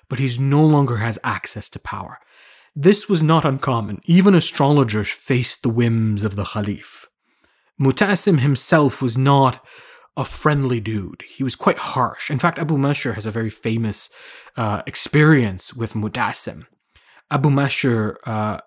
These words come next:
Mu'tasim goes to Abu Mashar and tests him and says, "Tell me,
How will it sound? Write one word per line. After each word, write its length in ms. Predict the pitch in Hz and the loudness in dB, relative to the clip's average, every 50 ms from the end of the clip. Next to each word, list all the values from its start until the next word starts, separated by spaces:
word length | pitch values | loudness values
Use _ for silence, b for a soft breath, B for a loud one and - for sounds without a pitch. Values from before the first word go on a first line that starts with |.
| _ _ _ _ - | _ _ _ _ -12
Mu'tasim 500 | 143 160 139 - - 180 165 - 160 139 | -8 -6 -4 -2 0 0 2 2 0 2
goes 220 | 117 127 135 139 135 | 4 4 4 4 2
to 120 | - - | 0 -4
Abu 140 | - 113 120 | -4 -2 -2
Mashar 360 | 113 113 117 120 - - 113 - | -2 -2 -2 -4 -4 -6 -6 -8
and 140 | 120 - - | -8 -10 -10
tests 440 | - - 143 - - - - - - | -4 -4 -2 -2 -2 -6 -10 -10 -10
him 240 | 113 80 - - - _ _ _ _ _ | -10 -10 -12 -14 -20 _ _ _ _ _
and 140 | - 117 110 | -10 -10 -8
says, 320 | - 113 110 110 104 - b b b b b b b b b _ _ | -6 -4 -4 -4 -4 -6 b b b b b b b b b _ _
"Tell 340 | - - - 190 214 226 208 | -4 0 4 4 6 6 6
me, 480 | 180 151 131 110 98 95 104 117 139 | 6 4 2 -2 -4 -6 -8 -10 -10